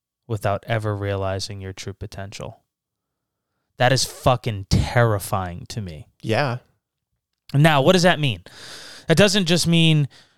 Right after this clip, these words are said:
Speaker 1: your greatest potential as an athlete or your greatest potential as a competitor or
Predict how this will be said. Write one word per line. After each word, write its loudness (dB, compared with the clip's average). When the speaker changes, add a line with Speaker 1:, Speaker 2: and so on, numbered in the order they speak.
Speaker 1:
your 6
greatest 2
potential 0
as 0
an -4
athlete 0
or 4
your 0
greatest -2
potential -2
as 0
a -4
competitor 2
or 2